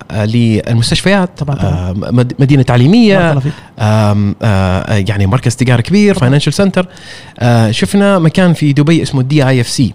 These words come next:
Speaker 2: نعم.
Speaker 1: أول منطقة التجارة الحرة.
Speaker 2: نعم.
Speaker 1: تكون إلها قوانينها وشروطها العالمية. ممكن تكون جزء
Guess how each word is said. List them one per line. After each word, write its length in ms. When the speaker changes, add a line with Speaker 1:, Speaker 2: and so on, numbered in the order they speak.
Speaker 2:
نعم. 120
Speaker 1:
أول 180
منطقة 440
التجارة 360
الحرة. 420
Speaker 2:
نعم. 80
Speaker 1:
تكون 200
إلها 200
قوانينها 440
وشروطها 320
العالمية. 540
ممكن 240
تكون 220
جزء 240